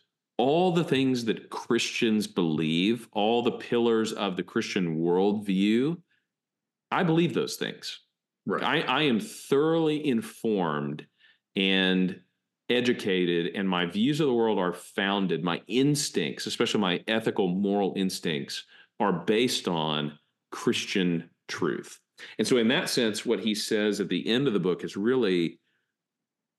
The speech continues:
Speaker 1: fascinating. On the last page of the book, he says, um,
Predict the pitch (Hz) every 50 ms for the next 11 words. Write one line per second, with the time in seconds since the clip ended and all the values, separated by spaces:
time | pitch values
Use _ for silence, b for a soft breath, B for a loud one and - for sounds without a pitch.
0 | _ _ _ _ - - - 117 98 101 104 - 113 104 98 98 95 95 92 87
1 | 87 95 98 107 117 113 - - - - _ _ _ _ _ _ _ - - -
2 | 117 117 120 110 110 95 92 82 92 90 82 71 71 - - _ _ _ _ _
3 | _ _ _ _ _ _ _ _ _ _ _ _ - - 127 120 117 - - 123
4 | 113 107 107 104 101 101 98 98 98 - - - - _ _ _ _ _ _ _
5 | _ _ _ _ - - 110 104 95 87 87 80